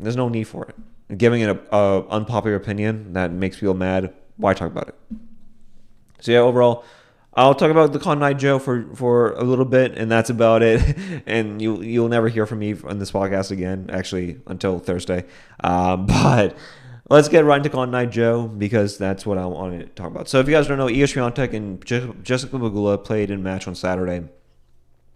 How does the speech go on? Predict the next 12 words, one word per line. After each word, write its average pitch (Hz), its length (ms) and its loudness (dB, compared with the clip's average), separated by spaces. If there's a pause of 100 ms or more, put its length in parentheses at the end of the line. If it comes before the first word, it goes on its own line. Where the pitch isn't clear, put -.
(360)
And 104 360 2
in 107 60 -2
the 123 60 -2
middle 147 160 4
of 151 60 0
a 139 40 -4
tiebreaker, 107 640 2 (440)
uh, 98 180 4
where 98 160 2
Swiatek 120 380 -2
was 127 120 -4
serving, 110 420 -2